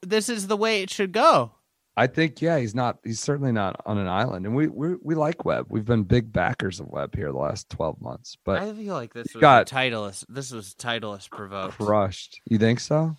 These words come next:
Speaker 1: I think it was the creators of Union Green. This was their
Speaker 2: Union
Speaker 1: second,
Speaker 2: Green.
Speaker 1: <laughs> their next idea. I think Brandl's comments, 'cause he, as of two months ago, or as of, like, three weeks ago, he wanted a rollback.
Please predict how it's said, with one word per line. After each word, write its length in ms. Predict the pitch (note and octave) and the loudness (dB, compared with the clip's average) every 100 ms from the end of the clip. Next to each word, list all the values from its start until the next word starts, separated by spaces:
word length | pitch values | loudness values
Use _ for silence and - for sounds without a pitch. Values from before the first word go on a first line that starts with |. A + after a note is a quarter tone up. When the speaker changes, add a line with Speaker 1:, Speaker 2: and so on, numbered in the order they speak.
| _ | _
Speaker 1:
I 120 | - D#3+ | -6 -4
think 200 | A3 G3 | -2 -2
it 60 | C#3+ | -4
was 180 | C#3 | -6
the 160 | C3 B2 | -6 -8
creators 600 | - D3+ D3 C#3 C3+ B2 | -6 -4 -4 -4 -6 -6
of 120 | B2+ - | -10 -8
Union 380 | C3 C3 B2+ A#2+ | -6 -2 -2 -4
Green. 420 | A2 A#2 A#2+ A2 G#2+ | -4 -4 -2 -2 -4
This 180 | A#2 B2 | -6 -8
was 140 | G#2+ | -6
their 120 | A2 C#3+ | 2 6
Speaker 2:
Union 200 | D#3 D#3+ D#3+ | 8 8 4
Speaker 1:
second, 80 | E3 | 0
Speaker 2:
Green. 20 | |
Speaker 1:
<laughs> 40 | D3 | -2
their 180 | D3 B2+ | -2 0
next 320 | D3 C#3+ - | 0 -2 -6
idea. 520 | B2 B2 B2+ B2+ A#2 - _ _ _ _ _ - - - - - - - - - - - _ - _ _ _ _ G3 - - - - _ _ - E3 | -6 -6 -8 -6 -8 -10 _ _ _ _ _ -18 -16 -20 -20 -20 -20 -20 -20 -20 -20 -20 _ -20 _ _ _ _ -20 -20 -20 -20 -20 _ _ -20 0
I 120 | E3+ | 2
think 220 | F#3+ A3+ - | 2 -2 2
Brandl's 540 | F3 A3+ D4 F3 C#3 | 4 4 2 0 0
comments, 600 | E3 C#3+ A#2+ A#2 - - D3 | 0 0 0 -4 -8 -14 -6
'cause 180 | F3+ F3 | -6 -4
he, 140 | G#3+ F3+ F#3 - | -8 -8 -8 0
as 200 | G#3 G#3 | 2 2
of 220 | G3+ - - | -2 -6 -8
two 200 | C4+ C4 | -6 -2
months 300 | A#3 E4+ - | -2 -2 -4
ago, 380 | G#3 D3 A2+ G#2+ | -4 -4 -4 -4
or 260 | D3+ F3+ A#2+ G#2 - | -4 -4 -6 -10 2
as 200 | B3+ E4 | 2 2
of, 160 | D4+ | 0
like, 240 | C4 C4+ - | 2 2 -2
three 240 | D4 D4+ | 2 2
weeks 340 | C#4 E4 - | 2 -2 -2
ago, 300 | C4 A#3+ F3+ | 0 4 4
he 160 | D3+ D#3+ | 4 2
wanted 420 | E3+ C3 G3 A3 | 0 2 4 4
a 100 | G#3 | 2
rollback. 720 | G3 B3 E4+ D3+ F#2+ - - | 4 4 4 0 -4 -10 -20